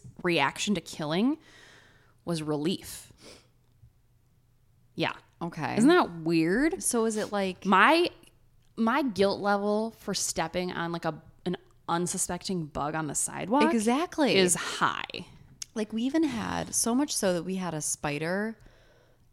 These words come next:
Speaker 2: out, and I hate spiders. Or even a better story, we had a bee that flew in the pool,
Speaker 1: Mm-hmm,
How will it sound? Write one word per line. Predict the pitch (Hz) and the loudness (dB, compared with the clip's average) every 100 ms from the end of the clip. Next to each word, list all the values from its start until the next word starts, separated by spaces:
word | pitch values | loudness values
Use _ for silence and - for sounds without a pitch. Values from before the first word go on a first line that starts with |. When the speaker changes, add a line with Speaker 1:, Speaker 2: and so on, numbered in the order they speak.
| - | -4
Speaker 2:
out, | 175 - | -4 -2
and | 180 | 0
I | 190 | 0
hate | 180 170 143 | 0 -2 -4
spiders. | - 117 - - - - - _ _ _ _ _ - | -6 -6 -6 -8 -8 -10 -12 _ _ _ _ _ -4
Or | 247 233 | 0 0
even | 254 285 | 2 4
a | 285 | 4
better | 208 156 139 | 4 4 2
story, | - 131 123 | -2 -4 -2
we | 180 | 0
had | |
a | 202 | 0
bee | 160 180 170 | -2 -4 -2
that | 147 - - | 0 -2 -6
flew | - 165 | -4 0
in | 151 | 2
the | 151 | 0
pool, | - 147 143 180 214 | -2 -2 2 2 0
Speaker 1:
Mm-hmm, | 233 302 | -2 -4